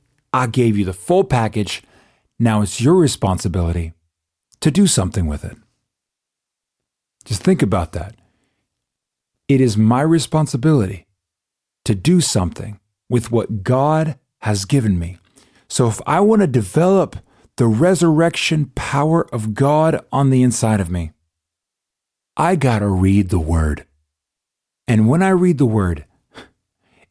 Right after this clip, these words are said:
it's not gonna be something that is just a check mark for the day. I gotta do my holy duty before God. No, it's not duty.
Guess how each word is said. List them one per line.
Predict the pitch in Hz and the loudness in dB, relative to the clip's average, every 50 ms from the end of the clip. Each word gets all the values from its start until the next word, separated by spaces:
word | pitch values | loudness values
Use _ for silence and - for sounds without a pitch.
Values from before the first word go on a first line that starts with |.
| _ - | _ -2
it's | 139 117 - - 127 | -2 -2 0 0 0
not | 127 127 135 143 147 151 - - 127 | 2 2 2 2 0 -2 -4 -4 -2
gonna | - 143 131 127 123 | 0 0 2 2 0
be | 113 - 127 123 117 | 0 0 0 2 2
something | 113 - - - 143 127 123 120 120 - 120 110 110 107 107 104 | 0 -2 0 0 0 2 2 0 0 0 2 2 4 4 2 2
that | 104 104 | 2 2
is | 104 104 98 92 | 0 0 0 0
just | 113 117 110 95 - - | 0 0 -2 -2 -4 -6
a | 98 | -6
check | - - - 127 117 - - | -4 -2 -2 -2 -2 0 0
mark | 113 104 98 98 98 - | 0 0 0 0 -4 -6
for | - - 110 | -8 -6 -4
the | 92 95 85 | -4 -4 -2
day. | 87 120 117 113 113 113 113 107 - - - - - - - - - _ | 0 0 0 2 2 0 0 -2 -4 -10 -18 -20 -20 -20 -20 -20 -14 _
I | - 113 | -4 -2
gotta | 104 113 107 101 | 0 0 0 0
do | 107 113 101 | 0 2 2
my | 104 95 | 0 0
holy | 85 87 110 117 113 104 101 | 0 0 0 0 2 0 0
duty | 95 92 113 110 107 101 104 | 0 0 0 2 2 2 0
before | 95 98 101 - - 98 98 95 92 | -2 -4 -8 -8 -6 -4 -4 -4 -4
God. | 90 92 90 90 92 - - - | -4 -4 -4 -4 -6 -8 -4 -2
No, | 117 117 113 104 95 87 82 - _ _ | 0 0 2 0 0 -2 -6 -10 _ _
it's | - 117 - - | -10 -10 -4 -2
not | 117 110 113 131 - - | 0 0 2 0 -2 -2
duty. | 113 131 131 127 123 127 127 123 - | 0 2 2 4 2 2 0 -2 -6